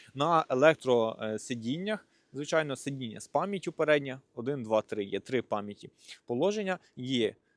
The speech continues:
Вперед можна рухатися, зад, можна ложити спинку вверх-вниз,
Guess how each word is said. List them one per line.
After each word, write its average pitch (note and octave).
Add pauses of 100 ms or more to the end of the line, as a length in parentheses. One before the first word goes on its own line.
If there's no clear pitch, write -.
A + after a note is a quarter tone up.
(140)
Вперед C#3+
можна F3
рухатися, D#3+ (100)
зад, C3+ (200)
можна B2
ложити B2
спинку A2
вверх-вниз, B2